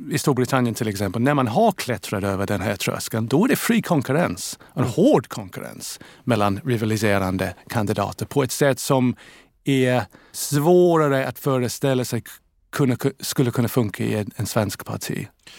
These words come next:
Speaker 2: Men jag måste också då fråga om, om, om U S A, även om jag vet att det är Europa som är ditt huvudområde. Donald Trump, var han ens med i Republikanska partiet innan han blev invald? Jag, jag vet inte svaret på frågan, men alltså, han var ju inte en politiker överhuvudtaget.
Speaker 1: Nej, han har då försökt att, eh,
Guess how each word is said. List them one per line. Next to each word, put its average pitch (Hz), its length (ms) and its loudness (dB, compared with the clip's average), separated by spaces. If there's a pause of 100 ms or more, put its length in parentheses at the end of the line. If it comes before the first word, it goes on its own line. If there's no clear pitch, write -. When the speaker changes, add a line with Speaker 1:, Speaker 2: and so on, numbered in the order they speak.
(300)
Speaker 2:
Men 151 80 0
jag 147 60 4
måste 151 200 2
också 135 140 0
då 135 100 2
fråga 127 360 0
om, 131 280 -4
om, 123 460 -4
om 143 140 -2
U 151 180 0
S 117 140 0
A, 160 180 4
även 127 160 0
om 127 80 0
jag 123 80 -2
vet 120 180 -2
att 120 80 -4
det 127 100 0
är 123 40 2
Europa 127 260 -2
som 123 160 -2
är 117 40 -2
ditt 113 180 -4
huvudområde. 117 800 0 (180)
Donald 165 280 2
Trump, 143 320 0
var 127 120 0
han 143 140 0
ens 131 240 -2
med 156 180 2
i 143 40 2
Republikanska 127 580 -2
partiet 120 360 -2
innan 117 160 0
han 117 120 0
blev 117 140 0
invald? 113 420 -4
Jag, 131 140 -2
jag 135 320 2
vet 147 240 -2
inte 123 140 -4
svaret 120 200 0
på 117 60 -4
frågan, 123 360 2
men 135 140 0
alltså, 123 200 2
han 131 220 0 (500)
var 151 100 2
ju 156 100 4
inte 123 160 -2
en 107 60 -4
politiker 123 400 0
överhuvudtaget. 117 1000 0 (500)
Speaker 1:
Nej, 120 640 2
han 127 220 2
har 123 120 0
då 131 80 2
försökt 127 500 0
att, - 320 -2
eh, 104 300 2